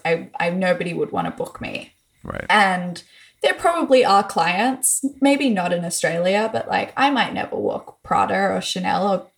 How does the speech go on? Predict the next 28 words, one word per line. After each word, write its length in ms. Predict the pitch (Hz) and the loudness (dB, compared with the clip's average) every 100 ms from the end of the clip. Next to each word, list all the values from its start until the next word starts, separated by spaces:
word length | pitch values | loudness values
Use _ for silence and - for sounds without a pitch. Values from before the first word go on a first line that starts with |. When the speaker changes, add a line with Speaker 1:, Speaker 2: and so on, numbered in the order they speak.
| _ - | _ -2
Speaker 1:
like, 340 | - - - | -2 -4 -6
Gucci 400 | 165 160 - 98 | -6 -4 -2 -2
again. 580 | - - 104 110 117 - | 0 0 2 2 0 -2
Speaker 2:
Right. 240 | 80 71 - _ _ _ _ _ 202 | -10 -10 -12 _ _ _ _ _ 0
Speaker 1:
And 600 | 196 185 190 214 - - - | 2 0 -2 -6 -8 -16 -4
that's 260 | - - - | -2 0 2
okay. 640 | 139 - 160 196 233 247 | 2 0 0 0 -2 -4
Like, 220 | - 196 202 | -2 -2 2
maybe, 680 | 190 185 196 202 196 208 196 | 2 2 2 2 2 -2 0
maybe 340 | 190 185 190 | 0 2 0
one 220 | 180 175 | 0 0
day 220 | 175 175 170 | 0 0 0
I 40 | |
will, 340 | 165 165 - 220 | 0 0 0 0
and 120 | 185 | -2
that 100 | 175 | -2
would 160 | 180 190 | -4 -4
be 100 | 185 | -6
great. 460 | 165 139 214 262 _ _ _ _ _ _ - | -4 0 0 -2 _ _ _ _ _ _ -10
Like, 240 | 180 - _ - | -10 -12 _ -6
I 120 | 185 | -4
wouldn't 280 | 185 180 - | -2 -4 -2
say 180 | 202 196 | 0 2
no. 380 | 175 156 196 240 - - | 0 0 -4 -8 -12 -10
Speaker 2:
Right. 200 | 65 - _ _ _ _ _ _ _ _ _ _ _ _ 180 | -10 -10 _ _ _ _ _ _ _ _ _ _ _ _ 0
Speaker 1:
But 420 | 220 190 175 - - _ _ _ _ - | 4 4 2 -4 -12 _ _ _ _ -6
I 200 | 196 - | -4 0
also, 680 | 196 214 - 196 180 - | 2 2 2 2 2 -2